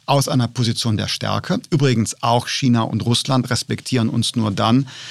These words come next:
wenn wir wieder wirtschaftliche Prosperität haben. Und deshalb, gut, jetzt berufsbedingt als Finanzminister,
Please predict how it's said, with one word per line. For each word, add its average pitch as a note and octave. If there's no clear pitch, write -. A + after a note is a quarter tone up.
wenn A#2+
wir A#2+
wieder A#2
wirtschaftliche A#2
Prosperität A#2+
haben. G2+
Und -
deshalb, B2
gut, -
jetzt -
berufsbedingt A#2
als A2
Finanzminister, C3